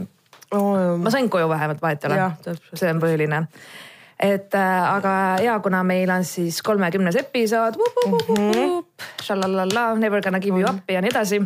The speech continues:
Speaker 1: Täpselt.
Speaker 2: Äh, ma isegi olen üllatunud, <laughs> et me nii kaugele oleme jõudnud.
Speaker 1: Ma ka ausalt öeldes.
Speaker 2: <laughs> Sest mul oli endiselt plaanis mingi, ma ei tea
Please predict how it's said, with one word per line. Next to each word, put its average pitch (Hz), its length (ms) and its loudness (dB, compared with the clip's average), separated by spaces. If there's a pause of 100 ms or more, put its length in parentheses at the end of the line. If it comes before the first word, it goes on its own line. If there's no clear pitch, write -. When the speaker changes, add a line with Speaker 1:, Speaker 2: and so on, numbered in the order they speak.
(120)
Speaker 1:
Täpselt. 196 600 -8 (100)
Speaker 2:
Äh, 165 400 0 (540)
ma 165 120 -2
isegi 170 520 0
olen 156 200 -2
üllatunud, 180 500 0 (340)
<laughs> 262 300 0
et - 140 -8
me 202 160 0
nii 208 120 2
kaugele 226 340 0
oleme 196 240 0
jõudnud. 226 320 0
Speaker 1:
Ma 226 180 2
ka 240 200 2
ausalt 269 360 0
öeldes. 403 520 2
Speaker 2:
<laughs> 339 40 0 (1300)
Sest 214 240 -2
mul 202 160 2
oli 208 80 2
endiselt 214 380 2
plaanis 196 340 2
mingi, 180 400 2
ma 180 80 0
ei 170 80 0
tea 170 180 2